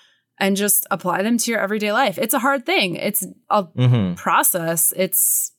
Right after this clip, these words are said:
Speaker 1: I mean, we're humans. We all are kinda sucked into all of our to-do lists and all those things we wanna get done. But at the end of the day and at the end of life,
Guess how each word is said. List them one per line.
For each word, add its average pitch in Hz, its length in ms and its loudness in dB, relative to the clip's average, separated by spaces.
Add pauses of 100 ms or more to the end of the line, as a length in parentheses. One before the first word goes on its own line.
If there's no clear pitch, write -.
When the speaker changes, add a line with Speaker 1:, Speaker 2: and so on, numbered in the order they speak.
(160)
Speaker 1:
I 190 80 0
mean, 196 180 2
we're 202 140 0
humans. 180 580 -2
We 175 160 0
all 185 600 0
are 170 160 2
kinda 185 480 0
sucked - 420 0
into 170 920 0 (480)
all 180 160 4
of 190 100 0
our 185 240 2
to-do 180 320 -2
lists 180 320 0
and 175 80 -8
all 175 140 -2
those 170 240 0
things 180 260 -2
we 185 240 -2 (300)
wanna 175 300 0
get 170 120 -2
done. 190 520 0
But 165 540 -4
at 190 140 -2
the 185 120 2
end 214 100 2
of 190 60 -2
the 185 60 0
day 220 260 2
and 202 80 -2
at 185 120 -6
the 190 80 -2
end 180 80 -2
of 185 100 -6
life, 190 720 0